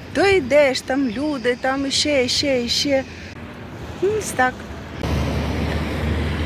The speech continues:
Зараз покажу, о,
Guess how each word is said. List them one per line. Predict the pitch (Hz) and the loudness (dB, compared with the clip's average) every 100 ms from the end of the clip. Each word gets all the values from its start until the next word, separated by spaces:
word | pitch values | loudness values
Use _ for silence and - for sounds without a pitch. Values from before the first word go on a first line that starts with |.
| 78 78 78 78 80 78 - - 80 - - - - - - - - - - - - - - - - | 0 0 2 2 2 0 0 2 0 0 0 2 2 0 0 0 2 2 2 2 2 2 2 2 4
Зараз | 240 220 | 6 4
покажу, | - 226 247 233 254 240 - - - - - - | 0 -2 2 2 4 2 0 -12 -20 -20 -20 -8
о, | 311 269 | 2 4